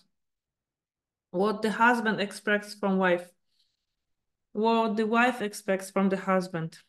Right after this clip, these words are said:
No to pomyślmy. What child expects from adults? Hmm? What do you think?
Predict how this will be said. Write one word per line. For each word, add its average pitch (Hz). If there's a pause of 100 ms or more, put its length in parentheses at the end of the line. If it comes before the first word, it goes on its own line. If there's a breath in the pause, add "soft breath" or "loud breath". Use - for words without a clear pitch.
(280)
No 233
to 254
pomyślmy. 175 (4000)
What 269
child 190 (1700)
expects 220
from 196
adults? 165 (1600)
Hmm? 214 (2750)
What 160
do 143
you 147
think? -